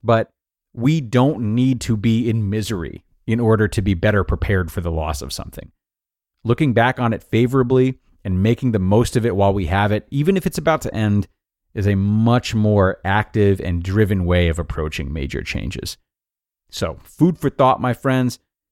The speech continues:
Thanks as always for listening today, and I hope this post helps you to rethink any losses that you might be anticipating.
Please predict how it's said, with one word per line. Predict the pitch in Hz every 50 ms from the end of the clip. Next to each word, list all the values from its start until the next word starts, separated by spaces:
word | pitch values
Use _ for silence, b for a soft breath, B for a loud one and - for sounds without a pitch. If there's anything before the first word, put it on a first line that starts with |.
| _ -
Thanks | 123 123 - -
as | 123 110 101
always | - - 120 120 120 117 -
for | - 120 110
listening | 107 113 107 - 120 110 107
today, | - - 101 107 104 104 104 - -
and | - 95
I | 92 85
hope | 113 120 - -
this | 117 -
post | - - 110 110 101 -
helps | - 104 104 - - -
you | 117 117 113 101 _ _ _ _ _ _ - -
to | 131 117
rethink | 110 110 104 - - 101 90 -
any | 95 92 87
losses | 82 87 85 82 80 - 92 76 76
that | 90 62
you | - 90
might | 90 87 85 82
be | - 90 85
anticipating. | 82 80 - 101 90 - 87 78 95 87 85 82 85 82